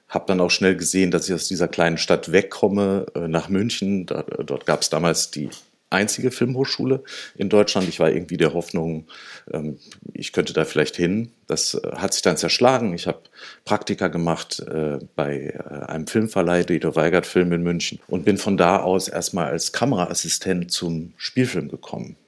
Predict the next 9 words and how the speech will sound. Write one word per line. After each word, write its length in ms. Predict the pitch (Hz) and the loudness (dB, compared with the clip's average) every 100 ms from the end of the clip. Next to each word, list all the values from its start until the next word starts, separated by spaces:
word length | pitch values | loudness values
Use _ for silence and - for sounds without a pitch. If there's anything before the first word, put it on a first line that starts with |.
| - | -16
einige 280 | 76 73 71 | -10 -8 -4
Jahre, 400 | 69 71 69 - - | -4 -4 -8 -14 -10
weil 160 | - - | -10 -8
ich 300 | - - - _ _ _ _ _ _ - | -8 -8 -8 _ _ _ _ _ _ 0
eigentlich 420 | 82 98 101 - | 2 2 0 -2
Kameramann 500 | 98 95 76 76 71 | 0 2 0 -4 -4
werden 260 | 76 76 | -4 -2
wollte. 420 | 76 90 - 143 - _ _ _ _ | 4 4 4 -2 -4 _ _ _ _
Und 680 | 104 110 113 - - - | 4 6 4 0 -6 -8